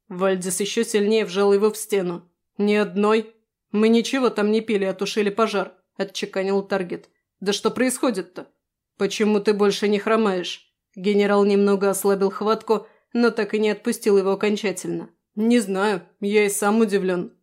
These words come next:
Это ранение было нанесено с помощью боевой черной магии, и лучшие целители Миранды меня заверили, что не могут мне помочь.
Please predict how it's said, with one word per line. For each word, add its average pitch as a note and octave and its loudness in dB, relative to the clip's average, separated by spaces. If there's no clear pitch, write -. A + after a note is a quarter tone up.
Это G3 -2
ранение G#3 4
было F#3+ 0
нанесено G3 2
с G3+ -4
помощью F#3+ -2
боевой G3 2
черной G3 -2
магии, F#3 0
и G3+ 2
лучшие A3 2
целители G#3 0
Миранды G#3 2
меня G#3 2
заверили, F#3+ 0
что F#3 -6
не F3+ -2
могут A#3 0
мне G#3 0
помочь. F#3+ -4